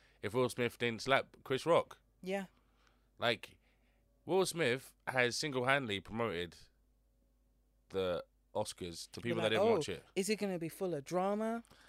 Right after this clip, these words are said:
Speaker 1: Well, that's what we like to see, though. We wanna see some drama.
Speaker 2: Mm.
Speaker 1: But, like, we don't wanna see two black people do it. Let's let the white fo-, people,
Speaker 2: Mm.
Speaker 1: white folks fight. Do you know what I mean?
Speaker 2: Whatever.
Speaker 1: Um, let's skip over Best Act-, Actor.
Speaker 2: Okay.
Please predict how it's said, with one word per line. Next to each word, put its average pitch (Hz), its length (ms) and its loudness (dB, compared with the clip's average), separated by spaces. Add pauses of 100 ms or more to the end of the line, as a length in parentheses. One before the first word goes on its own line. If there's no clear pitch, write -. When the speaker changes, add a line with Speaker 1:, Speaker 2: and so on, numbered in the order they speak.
(340)
Speaker 1:
Well, 240 320 -6
that's 277 160 4
what 311 100 2
we 302 80 4
like 277 160 10
to 240 100 -4
see, 311 220 4
though. 254 180 10
We 160 80 6
wanna 277 240 4
see 302 240 2
some 262 180 0
drama. 151 460 4 (360)
Speaker 2:
Mm. 139 360 -6
Speaker 1:
But, 165 80 2
like, 202 240 4
we 170 100 0
don't 240 160 6
wanna 262 140 2
see 233 180 -2
two 226 320 0
black 185 180 4
people 107 240 0
do 104 220 2
it. 180 160 -2
Let's 254 140 0
let 233 140 4
the 226 60 0
white 233 220 2
fo-, 190 140 -6
people, 139 360 -6
Speaker 2:
Mm. 139 180 -12
Speaker 1:
white 165 200 0
folks - 260 -4
fight. 110 340 0
Do - 100 -4
you 170 60 2
know 175 60 0
what 196 60 0
I 196 40 2
mean? 107 120 0 (720)
Speaker 2:
Whatever. 170 300 10
Speaker 1:
Um, 147 160 2 (320)
let's 208 160 2
skip 240 160 2
over 175 180 4
Best 127 240 4
Act-, 110 260 0 (100)
Actor. 92 400 2 (100)
Speaker 2:
Okay. 185 340 2